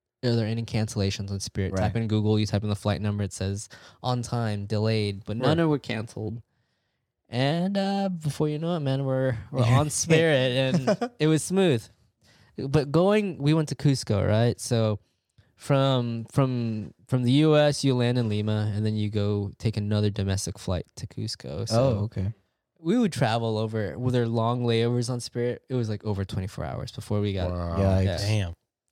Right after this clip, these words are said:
Speaker 1: So it was a long, like,
Speaker 4: How is it usually if it was, like, a straight shot?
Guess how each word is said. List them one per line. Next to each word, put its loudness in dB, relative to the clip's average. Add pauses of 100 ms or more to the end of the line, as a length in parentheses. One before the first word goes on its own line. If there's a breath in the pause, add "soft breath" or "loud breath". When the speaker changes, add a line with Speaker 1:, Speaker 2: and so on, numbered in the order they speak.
(140)
Speaker 1:
So 0
it 0
was 2
a 4
long, 2
like, 0
Speaker 4:
How 2
is 0
it 0
usually -2
if -8
it -4
was, -4
like, -2
a -4
straight -6
shot? -14